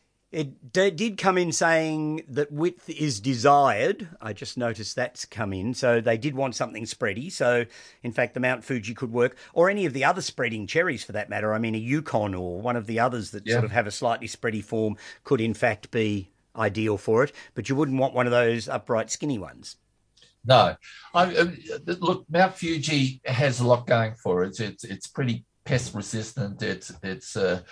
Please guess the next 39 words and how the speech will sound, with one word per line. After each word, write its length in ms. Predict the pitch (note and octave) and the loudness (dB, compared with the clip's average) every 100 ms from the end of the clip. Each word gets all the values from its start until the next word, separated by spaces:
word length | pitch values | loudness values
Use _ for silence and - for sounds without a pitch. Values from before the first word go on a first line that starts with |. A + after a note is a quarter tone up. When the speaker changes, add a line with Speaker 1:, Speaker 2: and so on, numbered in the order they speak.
| - - - _ _ | -20 -20 -20 _ _
Speaker 2:
uh, 320 | G#2 G2+ G2+ G2 | 2 4 4 2
it 120 | A2+ | 0
has 280 | A#2 C#3+ A#2+ | 2 2 0
a 60 | |
beautiful 400 | F2+ G#2+ B2 A2 | -2 0 0 0
growth 280 | F2 G2 F#2 | 2 4 4
habit. 260 | G2+ G2 A2 | 2 0 0
It's, 280 | F#2+ - - | -4 -8 -10
it's 220 | F#2+ - | -10 -8
a, 280 | G2+ F#2 F2 A2 | -2 0 -2 -4
a 60 | |
good, 360 | G2 B2+ A#2+ A#2 | -8 -2 -4 -4
strong, 480 | - A#2 A2+ A2 G2 | -2 4 4 2 -8
sturdy 600 | - A2+ B2 B2+ F2+ F2 - - _ _ - | -4 0 2 0 -2 -8 -20 -20 _ _ -4
cherry, 460 | A2+ G2 E2 D#2+ F#2+ | 0 2 2 0 0
and 120 | G2 | 0
Speaker 1:
Yeah. 100 | A2 A2 | -2 0
Speaker 2:
some 120 | E3+ | 0
of 40 | G#3+ | 0
them 120 | C3+ | 0
are 60 | B2+ | 4
not. 360 | C3 - - - _ _ - - | 6 4 -2 -20 _ _ -20 -8
Speaker 1:
Yeah. 160 | G2+ F2 | -6 -2
Speaker 2:
Um, 640 | G#2+ A2 G#2+ G#2+ G#2+ F#2 _ _ _ - | 2 4 4 0 -4 -12 _ _ _ -20
so, 580 | - B2+ A2+ A2 A2 G#2+ - | -4 2 4 6 4 2 0
uh, 140 | A2 G2+ | 0 0
you 120 | A#2+ A2+ | -2 -2
know, 100 | G#2 | 0
it's, 380 | A#2+ A#2+ A#2 | -2 -4 -6
it's 260 | A#2+ A#2 A#2 | -4 -6 -2
definitely 400 | D3 D3+ - A2+ | 2 2 2 -2
one 240 | F#2+ G#2 G#2 | 2 2 2
of 160 | F#2+ | -2
my 340 | G#2 G2+ G2+ A2+ _ _ _ _ _ | 0 2 2 -2 _ _ _ _ _
top 220 | - A#2 - | 2 2 6
half 260 | G#2+ - | 4 4
dozen. 420 | A#2 A#2 A#2 F#2+ A#2+ | 4 4 2 -6 -6
Speaker 1:
Yeah. 260 | G#2+ G2+ G#2+ | -6 -6 -8
Speaker 2:
<laughs> 200 | D#3 - | -8 -6